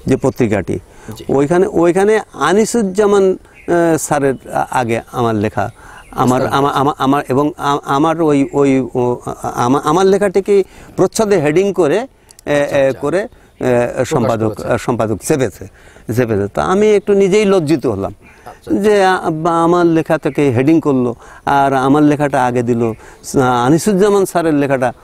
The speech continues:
Speaker 1: পরে দিল এবং সেটাকে হাইলাইট
Speaker 2: এটা,
Speaker 1: করলো,
Speaker 2: এটা
Speaker 1: কো-,
Speaker 2: সাতক্ষীরাবাসী
Speaker 1: করলো না।
Speaker 2: হিসেবে আমাদের
Speaker 1: এ,
Speaker 2: জন্য অত্যন্ত
Speaker 1: উম,
Speaker 2: গৌরবের একটি
Speaker 1: হ্যাঁ,
Speaker 2: বিষয়
Speaker 1: করলো না।
Speaker 2: যে সাতক্ষীরা, আ, আ, বেশিরভাগ লেখক সাহিত্যিকরাই তো আমরা দেখেছি যারা বিকশিত হয়েছেন, যারা, আ, নাম কুড়িয়েছেন,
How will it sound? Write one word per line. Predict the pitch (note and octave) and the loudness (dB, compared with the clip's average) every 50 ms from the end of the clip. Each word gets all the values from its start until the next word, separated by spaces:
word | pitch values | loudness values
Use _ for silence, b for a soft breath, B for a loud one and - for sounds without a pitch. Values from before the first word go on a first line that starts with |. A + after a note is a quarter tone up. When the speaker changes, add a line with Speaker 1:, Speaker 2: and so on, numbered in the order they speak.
| B B B B _ - | B B B B _ -2
Speaker 1:
পরে | F3 F3+ F3 E3+ F3+ E3 | 0 2 2 2 2 2
দিল | D3 D#3+ C#3+ C#3 B2 - b b b b b _ | 2 2 2 0 -2 -2 b b b b b _
এবং | - E3+ E3+ F3 E3 | -4 -2 0 0 2
সেটাকে | - - E3 D#3 E3 D3 E3+ E3 D#3 | 0 0 0 0 0 0 0 0 0
হাইলাইট | C#3 B2+ D3+ F3+ F#3 G#3+ G#3 - | 0 2 2 2 4 2 2 0
Speaker 2:
এটা, | G#3+ A3+ | -2 -2
Speaker 1:
করলো, | D#3+ C#3+ C3+ B2+ | -2 -2 0 -2
Speaker 2:
এটা | B2+ - G3 | -2 -4 -6
Speaker 1:
কো-, | - | -8
Speaker 2:
সাতক্ষীরাবাসী | - F3 F3 F3+ D#3+ F#3+ F#3+ G3+ G3+ F#3 | -4 -2 -2 -2 0 0 0 2 2 2
Speaker 1:
করলো | F#3+ F#3 | 2 2
না। | E3 C#3+ | 2 0
Speaker 2:
হিসেবে | B2 - F#3+ E3+ F3 E3 | -2 -4 -6 -6 -6 -6
আমাদের | C#3+ D3 D3+ D3+ D#3 | -6 -6 -6 -2 0
Speaker 1:
এ, | D#3+ | 0
Speaker 2:
জন্য | D#3 D#3+ | 0 0
অত্যন্ত | D3+ B2+ C3+ D#3+ D3 D#3+ E3 E3 | -2 -4 -2 -2 -2 -2 0 0
Speaker 1:
উম, | D3 C#3 C#3 | 2 2 2
Speaker 2:
গৌরবের | D#3 E3 E3 D3+ D#3 | 2 0 0 0 -2
একটি | C#3+ - - D3 | -4 -2 -2 -2
Speaker 1:
হ্যাঁ, | D3+ B2+ | -2 0
Speaker 2:
বিষয় | C3+ C3 B2 B2+ - - | 0 -2 -2 -4 -4 -2
Speaker 1:
করলো | F#3 G3+ G#3 G#3+ F3+ | 0 0 2 2 2
না। | F3 D3+ B2+ C3+ | 2 0 0 -2
Speaker 2:
যে | C3 C3 B2 | -4 -8 -10
সাতক্ষীরা, | - - D3 B2 - - - E3+ D3 D3+ D3 D3 D3 b b b b b - | -12 -10 -10 -10 -12 -10 -8 -6 -4 -2 -2 -2 -4 b b b b b -8
আ, | B2 C3 C3 C3 B2 B2 B2 | -4 -2 -2 -2 -2 -4 -4
আ, | B2+ A#2 A#2 A2+ | -4 -4 -4 -6
বেশিরভাগ | A#2 A#2+ C#3+ - - G3 E3+ F3+ F#3+ F3 E3 | -6 -6 -6 -4 -4 -2 -2 0 -2 0 0
লেখক | D3+ D3+ - F3 F3 - | -2 0 0 -2 -4 -4
সাহিত্যিকরাই | - F3 D#3+ - - F#3 - F#3 F3+ | -2 -2 -2 -2 -4 -2 -2 -2 0
তো | D#3+ F#3 | 0 0
আমরা | E3+ E3 F3 | 0 0 0
দেখেছি | D#3 D#3 D3+ - E3+ - E3+ D#3 | 0 0 -2 -2 -2 -2 -2 0
যারা | D3+ D#3 D3+ | 0 0 0
বিকশিত | D3 C#3+ C3 - - - E3+ D#3+ | -2 -2 -4 -6 -4 -4 -2 0
হয়েছেন, | D#3+ D3 D3+ C#3+ - D#3+ C#3+ C3+ | 2 2 2 0 0 -2 -2 0
যারা, | C3+ B2+ C3+ C#3 C#3 B B B B B - | 0 0 2 0 0 B B B B B -4
আ, | B2 B2+ | -2 0
নাম | C3 C3+ C#3+ D#3+ E3+ | 0 0 0 0 -2
কুড়িয়েছেন, | D3 - E3 F3 F#3+ F#3 - - - D3 B2+ | -2 0 2 2 2 2 2 0 -2 -2 -2